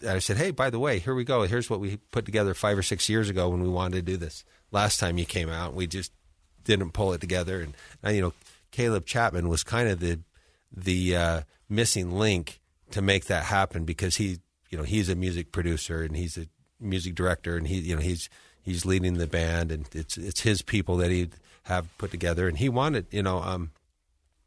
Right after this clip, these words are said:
you know, he didn't wanna just play to, or sing to a soundtrack,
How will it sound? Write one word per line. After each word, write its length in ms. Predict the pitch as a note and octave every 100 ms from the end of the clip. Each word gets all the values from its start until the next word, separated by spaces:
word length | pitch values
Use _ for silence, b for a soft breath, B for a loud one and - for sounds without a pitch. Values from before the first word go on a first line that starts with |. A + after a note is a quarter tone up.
| - _ b -
you 60 |
know, 20 | B2+
he 60 |
didn't 120 | E3 B2+
wanna 180 | A2+
just 200 | G2+ F#2
play 240 | - A#2+ G#2+
to, 240 | F#2+ A#2
or 100 | G#2+
sing 340 | F#2 - A#2+ G#2+
to 100 | F2
a 40 |
soundtrack, 760 | D2+ B2 A2+ F#2 E2 B1+ -